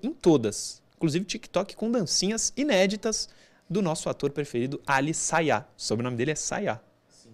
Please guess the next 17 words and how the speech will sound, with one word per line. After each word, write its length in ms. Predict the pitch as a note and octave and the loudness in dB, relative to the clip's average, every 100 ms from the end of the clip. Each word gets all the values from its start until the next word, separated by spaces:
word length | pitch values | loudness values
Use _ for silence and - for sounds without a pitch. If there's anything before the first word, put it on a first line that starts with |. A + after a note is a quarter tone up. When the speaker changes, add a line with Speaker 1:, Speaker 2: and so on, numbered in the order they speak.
| - | -20
Speaker 1:
Sayá. 260 | - A#2 G#2+ | -10 -6 -4
Speaker 2:
O 60 | G#2 | -4
nosso... 880 | G#2 G#2+ - A2+ G#2+ G#2 G2+ F#2+ F2+ _ - - - _ - | -2 -2 -2 -2 0 0 -2 -4 -8 _ -6 -6 -14 _ -14
o 180 | A#2 G#2+ | -8 0
jogador 280 | A2 G#2+ G#2+ | 2 4 2
da 60 | |
Croácia, 380 | - G#2+ A2 - | 4 4 4 0
que 60 | G2+ | -2
ele 60 | |
é 40 | G2 | 0
igual, 220 | G2 A2+ | 0 0
pô. 200 | - G2 - _ _ _ _ _ _ _ _ _ _ - - | -2 -8 -8 _ _ _ _ _ _ _ _ _ _ -20 -14
Ah, 120 | - A2 | -4 -2
Speaker 1:
Da 80 | |
Speaker 2:
tem 80 | B2 | 4
um 40 | |
jogador, 60 | D3 | 8